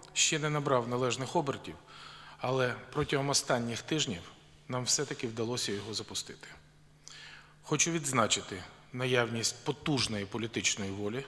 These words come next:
та міцного консенсусу між президентом, прем'єр-міністром, урядом, головою Верховної Ради і парламентом у питанні щодо прискорення реформ. Своїм указом я створив Національну раду реформ для того, щоб планувати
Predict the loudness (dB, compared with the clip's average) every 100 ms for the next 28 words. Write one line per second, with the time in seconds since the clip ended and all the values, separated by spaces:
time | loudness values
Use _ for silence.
0 | -12 -20 -20 -20 -20 -20 -20 -20 0 4
1 | 6 6 4 4 4 2 0 2 0 -2
2 | -6 -6 -10 -14 -20 -20 -20 -6 -2 0
3 | 0 -2 0 -2 -2 -8 -10 -14 -20 -20
4 | -20 -20 -10 -4 -2 -2 -4 -6 -8 -10
5 | -10 -12 -12 -18 -20 -20 -20 -20 -12 -2
6 | 4 4 4 -4 -8 -18 -20 -20 -20 -12
7 | -2 2 4 2 0 -2 -4 -2 -2 -2
8 | -2 -6 -10 -18 -10 -2 0 0 -4 -6
9 | -12 -12 -10 -4 -2 -2 -4 -10 -16 -16
10 | -6 0 2 2 0 -2 -2 -4 -4 -6
11 | -8 -10 -14 -18 -20 -20 -20 -20 -20 -20
12 | -20 -20 -18 -18 -18 -20 -20 -12 -2 4
13 | 6 8 8 8 6 6 4 6 6 6
14 | 4 2 4 4 4 2 2 2 0 0
15 | 0 -2 0 0 2 0 0 -2 0 0
16 | 2 0 0